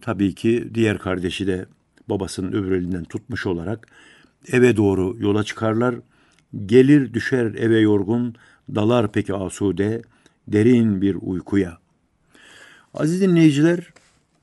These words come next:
Safahat sohbetlerinde, e, bugün Mehmet Akif'in, e, Safahat'ının en başında yer alan Fatih Camii şiirini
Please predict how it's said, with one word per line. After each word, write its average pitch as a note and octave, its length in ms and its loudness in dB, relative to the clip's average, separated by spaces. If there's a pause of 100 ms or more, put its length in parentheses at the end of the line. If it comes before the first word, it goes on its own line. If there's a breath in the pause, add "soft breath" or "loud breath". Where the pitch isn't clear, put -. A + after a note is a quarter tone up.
(680 soft breath)
Safahat C#3+ 500 -4
sohbetlerinde, G#2+ 1080 -2 (200)
e, E2+ 260 -14
bugün A#2+ 440 -4
Mehmet A2+ 300 -2
Akif'in, A2 640 -4 (1120 soft breath)
e, F#2 300 -6
Safahat'ının G#2+ 840 -4 (440)
en C#3 340 -2
başında G2+ 400 -4
yer F#2 180 -2
alan G2+ 340 -8 (400 soft breath)
Fatih A#2+ 480 -6
Camii G#2 720 0
şiirini F#2+ 640 -2